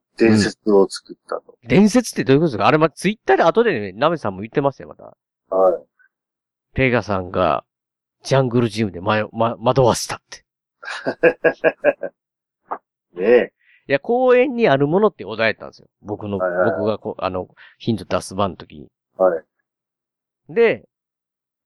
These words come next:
Speaker 2: まあ、例えば後でね、鍋さん言ってましたけど、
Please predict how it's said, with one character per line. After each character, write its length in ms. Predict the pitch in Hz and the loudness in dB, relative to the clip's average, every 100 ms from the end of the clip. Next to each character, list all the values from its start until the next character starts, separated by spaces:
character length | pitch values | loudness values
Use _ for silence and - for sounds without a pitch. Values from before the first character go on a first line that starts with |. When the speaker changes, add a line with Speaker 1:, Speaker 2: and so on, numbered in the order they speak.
| _ | _
Speaker 2:
ま 100 | 156 | -6
あ、 100 | 196 | -4
例 60 | 202 | -6
え 20 | |
ば 100 | 226 | -2
後 180 | 165 233 | -2 -2
で 100 | 196 | 0
ね、 260 | 131 202 269 _ _ _ | 0 0 -2 _ _ _
鍋 220 | 135 156 | -4 -2
さ 100 | 131 | 0
ん 40 | 110 | 0
言 80 | 127 | 0
っ 40 | |
て 80 | 160 | 0
ま 100 | 151 | -2
し 60 | - | -2
た 120 | 104 | -6
け 100 | 98 | -2
ど、 380 | 113 104 73 | 0 0 -2